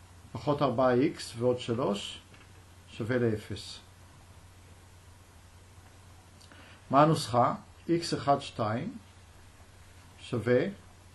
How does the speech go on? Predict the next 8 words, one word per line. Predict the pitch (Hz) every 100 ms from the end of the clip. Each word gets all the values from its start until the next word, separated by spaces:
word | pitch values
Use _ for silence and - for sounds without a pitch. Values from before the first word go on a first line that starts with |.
| - - - - - - - - - - - - - - - -
קו | 127 120
שבר, | - 113 107 151 220 226 - -
מינוס | 139 170 160 -
b. | 127 131 107 - - - - -
מינוס | 156 170 -
b | 160
זה | 139 123 117
ארבע, | 107 101 123 170